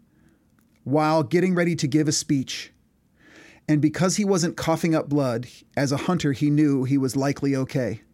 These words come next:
Gave the speech and then went and got treated. That is toughness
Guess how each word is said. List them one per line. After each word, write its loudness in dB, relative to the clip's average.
Gave 2
the 0
speech -6
and -2
then 2
went -2
and -4
got -4
treated. -6
That -2
is -2
toughness -4